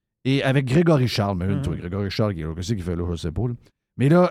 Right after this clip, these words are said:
Speaker 1: Justin Trudeau qui se met à chanter Bohemian Rhapsody. Il y a des tunes qu'il faut mettre, euh, genre en punition pendant des années. Euh, Bohemian Rhapsody, c'en est une de Queen. Je suis plus capable d'entendre ça. Si vous mettez cette tune-là, je viens fou, fou, fou. Mais, euh,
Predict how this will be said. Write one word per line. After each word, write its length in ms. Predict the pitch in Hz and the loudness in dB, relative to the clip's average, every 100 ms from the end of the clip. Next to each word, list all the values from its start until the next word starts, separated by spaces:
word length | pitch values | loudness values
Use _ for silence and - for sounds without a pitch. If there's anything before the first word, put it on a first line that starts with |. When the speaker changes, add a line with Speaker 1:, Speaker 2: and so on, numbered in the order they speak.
| 147 | 2
Speaker 1:
Justin 520 | 120 180 226 240 262 | 2 2 2 4 4
Trudeau 560 | 175 180 180 151 196 202 | 4 2 4 6 4 2
qui 160 | 143 | -2
se 120 | 127 156 | -2 0
met 140 | 185 | 2
à 100 | 156 | 2
chanter 460 | - 143 123 170 165 | 2 0 2 2 4
Bohemian 560 | 113 185 185 190 190 | 6 6 6 2 2
Rhapsody. 440 | 139 151 - 151 131 | 2 0 0 0 0
Il 20 | |
y 40 | |
a 20 | 120 | 2
des 180 | 170 | 2
tunes 300 | - 226 233 | 2 2 2
qu'il 100 | 208 | 0
faut 160 | - 165 | 2 4
mettre, 320 | 165 190 - | 4 2 2
euh, 140 | 147 131 117 | 2 2 0
genre 220 | 113 165 151 | 0 2 2
en 40 | |
punition 460 | - 143 117 160 165 | 0 0 0 2 2
pendant 180 | 123 127 | 2 2
des 220 | 131 107 | 0 2
années. 300 | 120 139 147 - _ _ _ - | 2 2 -2 -4 _ _ _ -6
Euh, 200 | 110 117 | -2 0
Bohemian 480 | 101 147 165 185 190 | 4 4 6 4 4
Rhapsody, 520 | 139 131 - 135 151 | 4 2 0 2 2
c'en 180 | 139 117 | 2 2
est 80 | 117 | 2
une 160 | 139 | 2
de 100 | 120 107 | 0 0
Queen. 200 | 123 135 | 0 0
Je 0 | |
suis 80 | 101 | 0
plus 80 | 107 | 0
capable 240 | 117 127 | 2 2
d'entendre 240 | 104 98 - | 0 -2 -4
ça. 100 | - | -4
Si 160 | - | 0
vous 80 | 139 | 0
mettez 300 | 147 143 175 | 2 2 0
cette 180 | - 107 | 0 0
tune-là, 340 | 135 120 135 | 2 2 2
je 60 | 101 | 0
viens 100 | 101 | -2
fou, 200 | - 98 | -4 -8
fou, 160 | 85 | -8
fou. 200 | 78 69 - _ _ _ - | -12 -12 -16 _ _ _ -4
Mais, 360 | 117 131 135 | 0 4 4
euh, 280 | 127 117 117 | 4 2 2